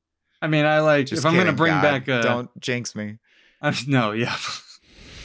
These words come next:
Speaker 1: If, if I was gonna bring back someone wise, I'd probably go with Buddha or something. God, but, um, yeah.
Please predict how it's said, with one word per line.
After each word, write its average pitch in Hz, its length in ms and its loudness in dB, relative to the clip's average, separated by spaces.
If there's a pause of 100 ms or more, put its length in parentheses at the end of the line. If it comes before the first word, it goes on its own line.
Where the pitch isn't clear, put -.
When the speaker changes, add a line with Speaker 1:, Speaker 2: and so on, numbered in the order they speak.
(160)
Speaker 1:
If, - 400 -16
if 143 100 -2
I 156 80 6
was 147 160 2
gonna 170 160 0
bring 147 220 0
back 127 240 2
someone 120 500 -4 (160)
wise, 117 460 -2
I'd 107 160 -16
probably 120 420 -8
go 101 240 -16
with 98 100 -20 (120)
Buddha 110 240 -18
or 95 160 -20
something. 104 340 -20 (320)
God, 95 320 -16
but, 101 220 -12 (120)
um, 98 420 -14 (1400)
yeah. 120 640 -2